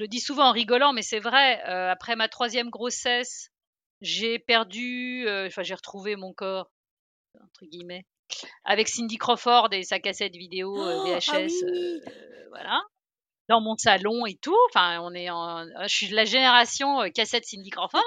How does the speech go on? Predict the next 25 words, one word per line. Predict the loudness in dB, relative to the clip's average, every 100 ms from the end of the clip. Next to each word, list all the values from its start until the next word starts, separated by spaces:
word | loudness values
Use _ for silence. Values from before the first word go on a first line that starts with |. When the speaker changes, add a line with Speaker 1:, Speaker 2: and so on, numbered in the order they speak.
| 0
Speaker 1:
hein, | -6
quand | -6
Speaker 2:
<laughs> |
Speaker 1:
même. | -6 -6 _ _ -18 -16 -14 -16 -20 -20 -20 -20 -6
Heu, | 0 2 4 2 2 0 0 -2
<laughs> | -4 -6 -10 -18 -20 -20 -20
ça | -12 -8
nous | -4
rajeunit | -4 -4 -4
pas | -4
tout | -4
ça, | 0 0 0
mais | -4 -8 -10
c'est | -16 -12
quand | -10
même | -10
une | -8
réalité. | -6 -6 -8 -10 -10 _ -20 -20 -20 0
Donc, | 2 4 8
heu, | 8 8 8 6
voilà, | 8 8 8 4
je, | -2 -2
je, | -2 -4 -4 -6 -10 -14 -16
j'avais | -6 0 2 0
con-, | -4